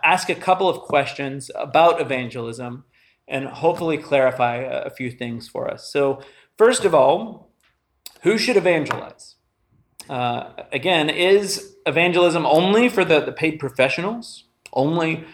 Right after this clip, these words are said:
for full-time pastors, only for e-, extreme extroverts, or, or for those who have P H Ds in theology? Or is it the responsibility and joy of all Christians? Well,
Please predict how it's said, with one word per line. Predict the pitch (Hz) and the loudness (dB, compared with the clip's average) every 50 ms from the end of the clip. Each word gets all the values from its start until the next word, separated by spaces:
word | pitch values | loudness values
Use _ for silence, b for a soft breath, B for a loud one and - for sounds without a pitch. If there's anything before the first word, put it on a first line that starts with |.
| B B B B B B | B B B B B B
for | - 143 135 | -4 -4 0
full-time | - 160 - - - 160 131 127 120 | 4 4 4 4 2 0 -2 -2 -2
pastors, | - 127 123 127 127 - - 202 233 247 254 - - - - _ _ _ _ _ _ _ _ - - | 0 2 2 2 2 2 2 2 2 2 -2 -6 -12 -16 -18 _ _ _ _ _ _ _ _ -2 2
only | 139 151 175 180 185 180 | 2 2 4 4 2 2
for | 175 175 175 165 156 156 147 139 B B B B B - | 2 4 4 6 6 6 6 4 B B B B B -2
e-, | - | 0
extreme | - - 139 - - - 160 156 156 147 | 0 0 -2 -4 -2 0 2 2 2 2
extroverts, | - 127 139 143 - - 190 180 170 208 247 269 - - - - - - - _ _ _ _ _ _ | 2 0 -2 0 0 2 2 4 4 4 4 2 -2 -8 -10 -12 -12 -14 -18 _ _ _ _ _ _
or, | - 143 143 | -4 -4 0
or | - 156 139 147 | 2 2 2 2
for | - 143 | 2 2
those | 127 135 147 151 156 151 - | 4 6 6 6 6 4 0
who | 151 | 2
have | 151 143 131 - - | 2 2 2 0 -2
P | - 165 170 | -2 2 2
H | 165 151 156 - - | 2 2 0 0 0
Ds | 147 156 165 190 208 202 | 0 0 0 0 -2 -2
in | 170 143 135 | -4 -6 -6
theology? | 123 135 131 131 127 135 165 196 202 220 262 277 277 277 - _ _ _ _ _ _ _ _ _ - _ | -2 2 4 6 6 6 4 2 -2 -4 -6 -8 -8 -10 -12 _ _ _ _ _ _ _ _ _ -18 _
Or | - 220 262 262 226 175 170 247 277 - - - _ _ _ _ _ _ _ _ _ _ - | 4 6 6 6 6 6 4 0 -2 -6 -14 -20 _ _ _ _ _ _ _ _ _ _ -8
is | 170 180 | -6 -6
it | 196 - | -4 -4
the | 202 202 | -2 -2
responsibility | 190 - - 160 160 160 160 170 156 156 147 143 147 147 147 147 | -2 -2 -2 -2 -2 -2 -2 -6 -6 -4 -4 -4 -4 -6 -6 -10
and | 143 - | -10 -10
joy | 165 180 180 139 117 117 127 147 165 160 _ _ _ _ _ _ _ _ - _ | -8 -6 -4 -6 -6 -6 -10 -12 -16 -18 _ _ _ _ _ _ _ _ -20 _
of | - 156 - | -16 -16 -12
all | - - 165 196 - | -4 -2 -2 -2 -2
Christians? | - 208 233 - - - 120 120 - _ - - - _ _ _ _ _ _ _ _ _ _ _ _ _ | -4 -10 -14 -14 -16 -18 -20 -20 -20 _ -20 -20 -20 _ _ _ _ _ _ _ _ _ _ _ _ _
Well, | - 143 143 143 202 254 - - - _ _ | -4 -2 0 0 -2 -2 -6 -14 -20 _ _